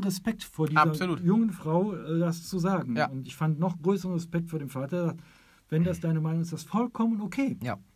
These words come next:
Speaker 2: da gebe ich dir recht.
Speaker 1: Ne?
Speaker 2: Also Konsequenz ist das
Speaker 1: Er ist
Speaker 2: Entscheidende.
Speaker 1: übrigens trotzdem geflogen. Ist aber okay, er hätte auch nicht den Anspruch,
Speaker 2: Ja, ja.
Speaker 1: sowieso konsequent zu sein.
Speaker 2: Aber,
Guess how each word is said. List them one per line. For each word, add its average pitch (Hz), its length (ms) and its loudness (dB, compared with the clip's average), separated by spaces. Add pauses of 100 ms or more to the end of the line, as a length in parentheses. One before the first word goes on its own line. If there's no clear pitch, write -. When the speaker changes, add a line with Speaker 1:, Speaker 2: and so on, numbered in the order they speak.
(280)
Speaker 2:
da 113 80 -4
gebe 127 120 -2
ich - 60 -10
dir 131 60 -2
recht. 117 220 -2 (100)
Speaker 1:
Ne? 143 100 2
Speaker 2:
Also 170 140 2
Konsequenz 147 560 0
ist 139 140 -8
das - 0 -
Speaker 1:
Er 143 40 -2
ist 135 80 -6
Speaker 2:
Entscheidende. 147 260 4 (100)
Speaker 1:
übrigens 165 80 -2
trotzdem 185 320 0
geflogen. 131 460 -2 (180)
Ist 156 100 0
aber 208 200 2
okay, 226 180 -2
er 185 300 2
hätte 180 260 2
auch 208 160 0
nicht 220 160 2
den 233 100 0
Anspruch, 170 520 -2
Speaker 2:
Ja, 180 120 4
ja. 127 140 4
Speaker 1:
sowieso 139 360 -8
konsequent 127 500 -6
zu 117 100 -14
sein. 113 80 -6
Speaker 2:
Aber, 127 140 4